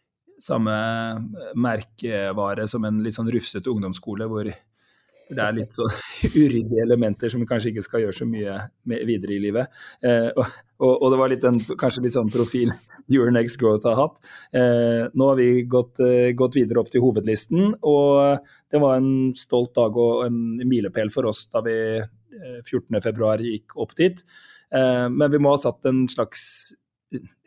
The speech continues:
rekord i elendighet da, når vi tre dager senere hadde profit warning. Det må jeg si var ikke akkurat sånn vi hadde lyst til å starte,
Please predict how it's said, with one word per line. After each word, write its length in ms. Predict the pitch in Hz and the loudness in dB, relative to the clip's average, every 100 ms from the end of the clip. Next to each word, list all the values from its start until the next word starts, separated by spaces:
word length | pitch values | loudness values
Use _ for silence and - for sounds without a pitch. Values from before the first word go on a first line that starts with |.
| 226 | -4
rekord 520 | 131 - 113 110 117 | -4 -2 -2 -2 -2
i 120 | 117 117 | -2 -2
elendighet 540 | 120 101 95 107 123 127 | 0 -2 -2 -2 -2 0
da, 80 | |
når 200 | 117 113 | -2 -2
vi 80 | 113 120 | -4 -2
tre 120 | 110 | 0
dager 200 | 104 107 | 0 0
senere 300 | 127 98 95 | -2 -2 -6
hadde 140 | 101 104 | -8 -6
profit 280 | 101 107 110 | -8 -8 -4
warning. 300 | 104 131 110 | 0 0 -2
Det 180 | 131 120 120 117 - _ _ _ _ - | -2 2 2 0 -8 _ _ _ _ 0
må 100 | 127 | 2
jeg 80 | 131 | 4
si 100 | 123 | 2
var 160 | 113 | 2
ikke 140 | 113 117 | 0 -2
akkurat 180 | 123 117 | -2 -2
sånn 120 | 110 | -2
vi 40 | |
hadde 140 | 110 110 | -2 -4
lyst 180 | 98 - | -6 -4
til 80 | 110 | -4
å 40 | |
starte, 400 | - 101 - | -2 -6 -2